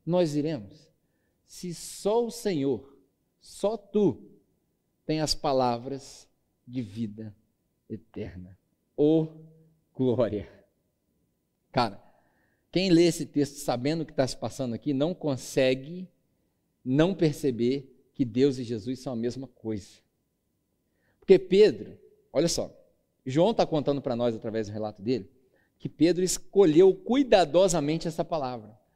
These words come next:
Quando a gente lê em português, não faz a menor diferença, passa despercebido.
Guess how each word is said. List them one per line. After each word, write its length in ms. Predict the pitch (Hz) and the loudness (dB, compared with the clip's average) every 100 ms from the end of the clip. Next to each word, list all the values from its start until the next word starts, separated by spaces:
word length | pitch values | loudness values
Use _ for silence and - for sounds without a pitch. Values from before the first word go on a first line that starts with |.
| - | -8
Quando 160 | 381 | 0
a 40 | 330 | 0
gente 220 | 208 190 | 0 0
lê 120 | 160 | 0
em 60 | 143 | 0
português, 800 | 147 123 - 110 156 104 - - _ _ _ - | -2 -4 -4 0 0 0 -8 -20 _ _ _ -4
não 140 | 240 | -4
faz 380 | 240 170 196 185 | -2 0 2 0
a 60 | |
menor 260 | 170 156 151 | -2 0 -2
diferença, 380 | - 143 156 156 | 0 -2 -2 -4
passa 380 | - 185 180 185 | 0 0 0 -6
despercebido. 760 | - 180 165 170 135 139 101 | -2 -4 0 -2 0 -2 -4